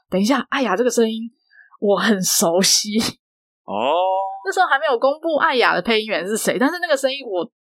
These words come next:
Speaker 1: 我本身对配音员比较熟一点，然后我那时候就想说，这我听过，我就回去开了《暗龙纪元：异端审判》起来，我想这是一样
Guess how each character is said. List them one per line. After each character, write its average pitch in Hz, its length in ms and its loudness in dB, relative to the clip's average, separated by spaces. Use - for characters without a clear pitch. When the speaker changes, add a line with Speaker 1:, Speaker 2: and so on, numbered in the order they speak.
Speaker 1:
我 208 240 0
本 180 180 0
身 269 200 -4
对 302 160 2
配 262 180 -2
音 262 40 -14
员 208 160 0
比 156 60 -8
较 180 180 0
熟 160 300 -2
一 165 60 -2
点， - 200 -6
然 208 140 2
后 294 100 4
我 233 100 0
那 226 80 0
时 254 100 -2
候 277 120 -2
就 269 100 -8
想 165 160 -4
说， 214 140 2
这 262 100 -2
我 185 120 4
听 190 180 2
过， 180 300 0
我 202 100 -4
就 269 80 4
回 220 120 0
去 247 120 0
开 202 240 0
了 185 200 0
《暗 277 140 2
龙 208 160 0
纪 240 140 0
元： 180 240 2
异 220 140 0
端 202 120 2
审 180 160 -2
判》 180 160 0
起 - 240 -2
来， 165 340 -2
我 202 60 0
想 220 300 0
这 226 100 0
是 208 140 -6
一 170 180 -16
样 170 240 -4